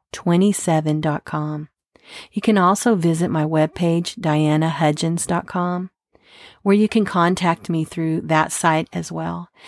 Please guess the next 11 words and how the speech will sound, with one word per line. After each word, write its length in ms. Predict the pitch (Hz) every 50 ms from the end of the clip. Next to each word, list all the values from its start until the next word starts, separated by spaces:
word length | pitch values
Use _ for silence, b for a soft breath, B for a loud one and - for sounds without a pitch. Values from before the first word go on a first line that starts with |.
| B B B
And 140 | 196 208 220
you 80 | 247 240
can 180 | - 277 285
find 380 | - - 180 165 165 170 175 185
me 100 | 190 190
on 200 | 170 160 160 165
most 260 | 160 170 160 - -
podcasting 760 | - 165 165 165 165 - 170 160 160 165 - - 180 165 160
social 460 | - - - 156 160 - - 175 165
media 340 | 165 160 160 160 160 156 156
platforms. 1040 | - - - - 165 - - - - - - - 107 104 - 196 - - - -